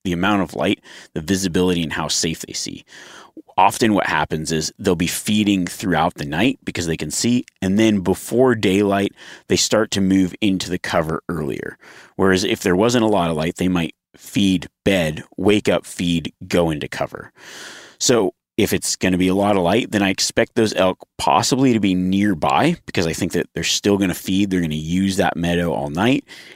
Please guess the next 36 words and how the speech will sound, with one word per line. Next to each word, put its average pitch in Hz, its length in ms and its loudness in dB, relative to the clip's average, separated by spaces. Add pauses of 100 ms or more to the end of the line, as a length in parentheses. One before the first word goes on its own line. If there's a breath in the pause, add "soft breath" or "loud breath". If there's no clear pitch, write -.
(120 loud breath)
and 90 120 -2
then 85 100 0
they're 82 120 0
gonna 78 160 -4
feed 87 380 -2
nearby, 92 640 0
and 80 140 -4
they'll 78 180 -4
be 90 340 2
in 92 260 0
kind 85 300 -4
of 85 160 -6
some 85 200 -4
cover. 85 300 0
So - 120 0
I 92 60 2
might 117 280 2
adapt 82 560 -2
my 82 120 -2
tactic 76 600 -4 (540 loud breath)
a 104 40 2
little 107 180 4
bit 90 120 2
more. 80 180 -2
I 73 60 -4
might 92 260 -2
go 87 220 2
kind 78 180 -4
of 76 60 -6
start - 420 0
a - 60 -4
little 90 240 2
bit 95 160 2
earlier 85 460 2 (120)
in 95 200 2
those 80 380 -2